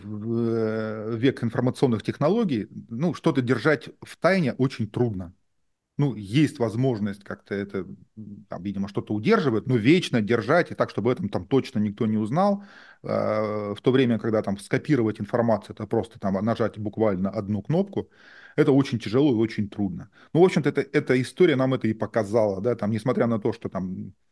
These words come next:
закрытые какие-то там очень, э, информационно безопасные, защищённые технологии, которые там у передовой страны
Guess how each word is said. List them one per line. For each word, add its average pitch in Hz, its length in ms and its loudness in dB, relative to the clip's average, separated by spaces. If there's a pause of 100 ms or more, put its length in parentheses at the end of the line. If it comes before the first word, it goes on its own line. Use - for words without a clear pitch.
(140)
закрытые 123 680 0
какие-то 117 400 -2
там 120 220 0
очень, 117 400 -2
э, 113 1160 -6
информационно 127 680 2
безопасные, 117 720 2
защищённые 117 800 -2
технологии, 113 680 0
которые 110 360 -2
там 113 160 -2
у 110 60 -4
передовой 123 520 2
страны 123 600 0